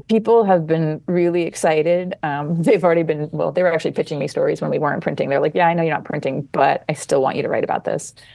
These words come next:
Um, and they're pitching stories.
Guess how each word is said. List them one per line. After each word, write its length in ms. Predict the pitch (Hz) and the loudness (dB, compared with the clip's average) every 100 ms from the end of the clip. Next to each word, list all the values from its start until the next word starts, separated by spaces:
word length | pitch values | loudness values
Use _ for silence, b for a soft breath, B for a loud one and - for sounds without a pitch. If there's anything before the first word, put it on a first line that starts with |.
| B B _ | B B _
Um, 560 | 208 185 160 160 175 202 | 2 2 2 -2 -4 -2
and 300 | 185 160 156 | 2 2 2
they're 100 | 160 | -2
pitching 420 | 160 185 - 175 | -2 -6 -6 -8
stories. 680 | - 226 220 214 208 208 202 | 0 4 6 6 4 2 -2